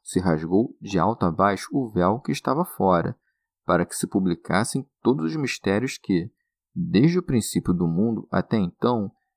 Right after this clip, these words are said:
estavam ocultos pelo véu do mistério, os quais, com razão, permaneceram ocultos até o advento do Senhor. Mas, quando vier o que é perfeito, então será retirado também o segundo véu,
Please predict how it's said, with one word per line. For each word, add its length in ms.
estavam 600
ocultos 580
pelo 320
véu 160
do 100
mistério, 680
os 200
quais, 540
com 200
razão, 540
permaneceram 840
ocultos 720
até 260
o 60
advento 480
do 80
Senhor. 580
Mas, 480
quando 360
vier 240
o 60
que 100
é 40
perfeito, 760
então 380
será 300
retirado 560
também 440
o 60
segundo 480
véu, 380